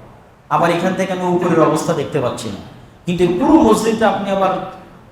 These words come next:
ড্রোন দিয়ে আরো উপর থেকে যখন দেখবেন আরো একরকম দেখাবে। তো ইসলামকে আপনি কোন দৃষ্টিকোণ থেকে দেখতেছেন? সার্বিক দৃষ্টিকোণ থেকে দেখার যোগ্যতা আপনার মধ্যে তৈরি হচ্ছে কিনা,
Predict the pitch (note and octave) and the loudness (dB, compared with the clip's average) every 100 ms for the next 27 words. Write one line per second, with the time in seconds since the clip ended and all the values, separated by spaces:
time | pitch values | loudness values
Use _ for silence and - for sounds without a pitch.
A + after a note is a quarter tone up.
0 | - B2 E3 G3 G#3+ G#3 G3+ F#3+ E3+ G#3 | -18 -4 4 4 4 0 2 4 6 6
1 | G3+ G3 F#3 F3+ F#3+ F3+ F3 F#3 F3+ F3 | 4 4 0 0 0 0 0 0 -2 -4
2 | F#3+ - - D3+ D3+ D3+ C#3 C3 A#2+ A#2 | -6 -8 -8 2 4 4 2 0 -2 -2
3 | G#2 G2+ F#2+ F2+ - - - - - - | -4 -6 -8 -14 -18 -20 -20 -20 -20 -20
4 | - - - - - - D#3 D3+ A3 A3+ | -20 -20 -20 -20 -20 -4 0 2 4 4
5 | A#3 A#3 A#3+ A#3+ B3 B3+ A#3+ A#3+ - C#4 | 2 2 0 2 2 2 2 0 -2 -4
6 | B3+ C4 A#3 A3+ G3+ E3 - D#3 C3 A2 | -2 -2 -2 0 0 0 -2 -6 -4 -6
7 | - G3 A3+ A#3+ E4 - A#3 - C4 B3 | 2 6 6 6 2 2 -2 -2 -4 0
8 | A#3+ A#3 A3+ F3+ E3+ F3 D#3+ E3+ E3+ E3+ | 0 2 2 0 0 -2 0 0 2 2
9 | D3 E3 E3 D#3+ D#3 D3+ D3+ C#3 C#3+ - | 0 -2 -4 -4 -2 0 0 0 -6 -6
10 | B2+ A#2 | -10 -10